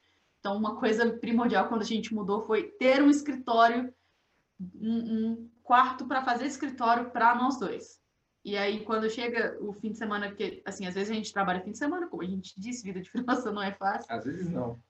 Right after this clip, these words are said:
Speaker 2: Às
Speaker 1: Muitas
Speaker 2: vezes
Speaker 1: vezes.
Speaker 2: a gente descansa no final de semana.
Speaker 1: Não sei. Mas <laughs> a gente tá tentando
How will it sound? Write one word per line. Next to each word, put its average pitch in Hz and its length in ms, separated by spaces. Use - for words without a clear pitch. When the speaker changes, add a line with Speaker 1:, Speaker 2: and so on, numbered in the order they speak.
Speaker 2:
Às 120 140
Speaker 1:
Muitas 156 240
Speaker 2:
vezes 220 300
Speaker 1:
vezes. 196 180
Speaker 2:
a 175 140
gente 175 360
descansa 175 600
no 175 140
final 151 260
de - 80
semana. 139 340
Speaker 1:
Não - 60
sei. - 320
Mas 220 340
<laughs> 262 240
a 240 60
gente - 140
tá 330 100
tentando 330 380